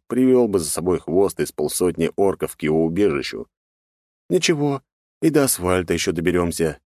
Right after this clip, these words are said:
а пока у меня в планах цель покрупнее, а именно лагерь орков,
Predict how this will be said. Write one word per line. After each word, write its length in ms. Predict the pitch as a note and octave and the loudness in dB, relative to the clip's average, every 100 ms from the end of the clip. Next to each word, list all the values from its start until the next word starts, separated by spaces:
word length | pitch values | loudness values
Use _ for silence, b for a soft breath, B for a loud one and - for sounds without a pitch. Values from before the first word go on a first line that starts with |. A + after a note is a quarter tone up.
| _ | _
а 120 | - D2+ | -6 -4
пока 400 | D2+ G2+ G#2+ G2+ | -4 -2 0 0
у 40 | |
меня 180 | F#2 E2+ | -2 -4
в 80 | - | -2
планах 360 | E2+ F2 D#2 | -2 -2 -4
цель 240 | - F2 D#2+ | -4 -4 -4
покрупнее, 800 | D2+ F#2 F2 A#2 A2 D#2+ C#2 - _ _ - | -6 -8 -2 0 2 2 0 -8 _ _ -4
а 140 | D#2 | -2
именно 460 | E2+ E2 E2 D2 C#2+ | 0 -2 -2 -2 -2
лагерь 400 | E2+ D#2+ E2 - - | -2 -2 -4 -6 -4
орков, 600 | A2+ G2+ - C#2+ - | -2 -2 -2 -4 -6